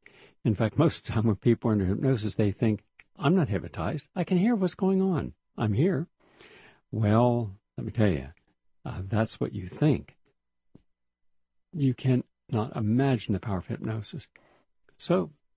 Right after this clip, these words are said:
I said, "Okay, that's it." He's, "Well, that's simple." He never had to come back to Marty. He no longer had pain. That's just one example of why I believe we should be using hypnosis more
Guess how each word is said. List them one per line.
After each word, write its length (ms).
I 120
said, 180
"Okay, 240
that's 300
it." 160
He's, 220
"Well, 100
that's 180
simple." 320
He 220
never 320
had 160
to 60
come 160
back 200
to 80
Marty. 400
He 80
no 140
longer 180
had 180
pain. 360
That's 140
just 200
one 580
example 800
of 120
why 220
I 40
believe 340
we 80
should 180
be 80
using 480
hypnosis 640
more 360